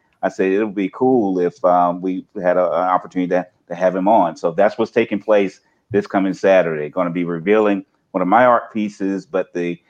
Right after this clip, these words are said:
the nugget that's gonna be a part of that whole experience is gonna be the interview and the Zoom call with, uh, with, with Sanford.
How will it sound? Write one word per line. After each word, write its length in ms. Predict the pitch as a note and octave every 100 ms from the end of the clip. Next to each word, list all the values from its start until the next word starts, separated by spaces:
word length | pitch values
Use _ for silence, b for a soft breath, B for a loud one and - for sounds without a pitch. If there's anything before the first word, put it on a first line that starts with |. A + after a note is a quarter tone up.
| _
the 80 | F#2
nugget 440 | F2 G#2+ C3+ A#2
that's 200 | F#2+ F#2+
gonna 220 | - G2+ F#2
be 160 | G2
a 60 | F#2
part 380 | - - G#2+ -
of 240 | G2 F#2 F2+
that 200 | F#2+ F2
whole 460 | - G2 F#2+ F#2+
experience 720 | E2+ - - G#2 G#2 F2 D#2+ -
is 200 | F2+ F2
gonna 220 | F2+ F2+
be 280 | E2+ F2 F2
the 220 | D#2+ F2 E2+
interview 580 | F2+ F#2 E2 F2 F2 E2+ _ _ _
and 200 | F2 E2+
the 220 | F2 E2+ D#2+
Zoom 280 | - F#2+ F2
call 360 | F2+ E2+ E2
with, 240 | D#2+ E2 E2
uh, 280 | D#2+ D#2+ - b b _
with, 180 | E2+ E2
with 160 | E2 -
Sanford. 420 | F2+ E2 -